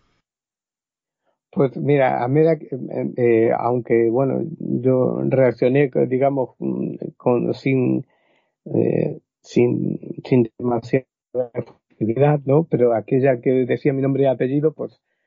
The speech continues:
me sorprendió mucho, ¿no? Eh, realmente más que una psicofonía, era una voz de, de radio, ¿no? Una voz directa de radio. Y luego sí es verdad que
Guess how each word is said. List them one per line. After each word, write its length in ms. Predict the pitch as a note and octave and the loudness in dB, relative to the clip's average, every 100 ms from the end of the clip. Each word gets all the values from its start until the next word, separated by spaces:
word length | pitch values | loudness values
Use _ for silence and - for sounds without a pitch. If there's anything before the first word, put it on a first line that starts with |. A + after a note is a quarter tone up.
| _ | _
me 120 | - A#2 | -6 -2
sorprendió 520 | B2 A#2 B2 B2 B2+ | -2 0 -2 0 -2
mucho, 380 | A#2+ A2+ B2+ A#2 _ _ _ - | -2 -4 -10 -12 _ _ _ -8
¿no? 280 | - - - _ | -4 -4 -6 _
Eh, 540 | - G2+ G#2+ G#2+ - E2+ - - - - | -4 -2 -2 -2 -4 -4 -12 -16 -20 -20
realmente 520 | - - A#2+ B2 B2 C3 | -8 2 4 4 4 2
más 260 | C3 C3 | 2 0
que 80 | - | 2
una 180 | C3+ B2 | 2 2
psicofonía, 540 | C3 A#2+ A2+ B2+ D3 | 0 -2 0 0 2
era 80 | C#3 | 0
una 180 | C3+ A#2+ | 0 -2
voz 200 | B2 A#2+ | -2 -2
de, 220 | B2+ A#2+ A#2+ | -2 -4 -4
de 260 | A#2 A#2+ | -4 -2
radio, 380 | A#2 A#2 A2 A#2+ | 0 -2 -2 -8
¿no? 100 | C3+ | -10
Una 140 | D3+ - - | -12 -12 -6
voz 200 | A#2 A#2+ | -2 0
directa 380 | B2 A#2+ A#2 A2+ | 2 2 2 -2
de 120 | A2 | -2
radio. 380 | A#2+ - C3+ B2+ _ _ _ _ _ _ _ _ _ _ _ - | -4 -8 -10 -16 _ _ _ _ _ _ _ _ _ _ _ -2
Y 140 | B2 | 2
luego 300 | C#3+ F#3+ F#3+ | 6 6 4
sí 180 | D#3+ G3+ | 2 2
es 100 | E3+ | 4
verdad 360 | E3 D#3 F#3+ F#3 | 2 2 0 0
que 240 | D3 | -2